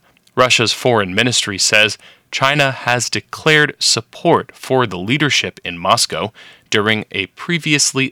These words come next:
unannounced trip to Beijing on Sunday by Russian Deputy Foreign Minister Andrei Rudenko. According to China's foreign ministry, Rudenko met with Chinese Foreign Minister Qin Gang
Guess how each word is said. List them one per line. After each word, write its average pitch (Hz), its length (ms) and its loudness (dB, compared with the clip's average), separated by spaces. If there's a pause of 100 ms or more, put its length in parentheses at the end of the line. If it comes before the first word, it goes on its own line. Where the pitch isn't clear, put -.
(140)
unannounced 123 720 0
trip - 300 -4
to - 140 -12
Beijing 107 680 -2
on 104 240 -2
Sunday - 580 -2 (460)
by 80 180 0
Russian 92 480 -2
Deputy 92 460 -6
Foreign 107 500 -6
Minister 110 480 -4 (100)
Andrei 127 500 0
Rudenko. 107 680 -4 (640)
According 160 440 0
to - 100 -8
China's 120 460 -2
foreign 92 360 -6
ministry, 123 480 -2 (380)
Rudenko 147 640 0
met 123 260 0
with 117 240 -6
Chinese 113 560 -2
Foreign 95 420 -6
Minister 98 440 -6
Qin 92 400 -6
Gang 135 320 2